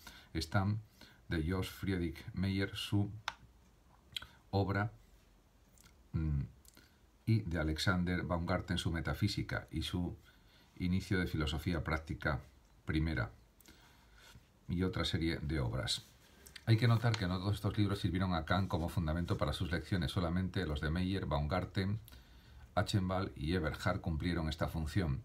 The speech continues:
Además, es necesario aclarar que las anotaciones se distribuyeron de manera sumamente poco uniforme.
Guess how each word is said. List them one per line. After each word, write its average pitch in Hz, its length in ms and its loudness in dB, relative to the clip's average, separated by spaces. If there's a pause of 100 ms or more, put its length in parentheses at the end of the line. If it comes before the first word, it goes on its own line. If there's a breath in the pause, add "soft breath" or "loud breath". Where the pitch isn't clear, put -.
(160)
Además, 90 360 2
es 104 80 4
necesario 95 400 4
aclarar 87 400 0
que 85 100 -2
las 71 140 2
anotaciones 87 480 0
se 85 80 0
distribuyeron 80 520 0
de 82 80 2
manera 80 280 0
sumamente 80 500 -2
poco - 300 -4
uniforme. 71 520 0